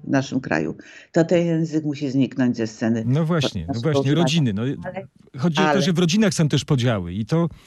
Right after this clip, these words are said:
Speaker 2: nie sądzi pani, że to, taki język debaty może prowadzić do ostrych sporów, takich nawet w łonach rodzin, które są ze sobą pokłócone? Czy, czy nie lepiej po prostu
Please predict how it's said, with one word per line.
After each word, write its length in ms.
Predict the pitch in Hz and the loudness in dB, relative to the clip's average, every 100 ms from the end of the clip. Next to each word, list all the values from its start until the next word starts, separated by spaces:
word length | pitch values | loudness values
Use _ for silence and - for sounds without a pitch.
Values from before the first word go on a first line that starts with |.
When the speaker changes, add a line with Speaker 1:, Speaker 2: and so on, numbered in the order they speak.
| - - 135 | -20 -6 0
Speaker 2:
nie 120 | 147 | 2
sądzi 260 | 196 185 | 4 2
pani, 200 | 190 196 | 4 2
że 120 | 143 160 | 2 2
to, 220 | 185 175 123 - | 2 0 -4 -4
taki 260 | 135 190 | 0 4
język 340 | 180 170 117 98 | 4 4 2 0
debaty 380 | 123 135 131 127 | 2 2 2 2
może 220 | 127 147 | 2 2
prowadzić 420 | 147 139 135 127 | 2 2 0 0
do 160 | 135 - | -2 0
ostrych 340 | 175 - 160 | -2 0 -2
sporów, 400 | - - 147 156 | 0 0 0 0
takich 320 | 156 143 170 147 | -2 -2 -2 0
nawet 260 | 151 160 | 0 0
w 140 | 107 143 | 0 2
łonach 300 | 170 170 156 | 2 0 0
rodzin, 420 | 226 170 110 98 | 2 2 0 -2
które 260 | - 113 | -2 -4
są 200 | 107 117 | 0 0
ze 100 | 110 | 0
sobą 280 | 113 123 123 | 0 0 0
pokłócone? 640 | 135 123 131 - 107 85 | 0 -2 -2 0 -2 -4
Czy, 200 | - 127 117 - - - | -6 -4 -4 -8 -18 -2
czy 120 | 143 | 4
nie 140 | 165 | 4
lepiej 260 | 202 202 214 | 4 2 0
po 100 | 190 | 0
prostu 340 | 202 - 214 | -2 0 -2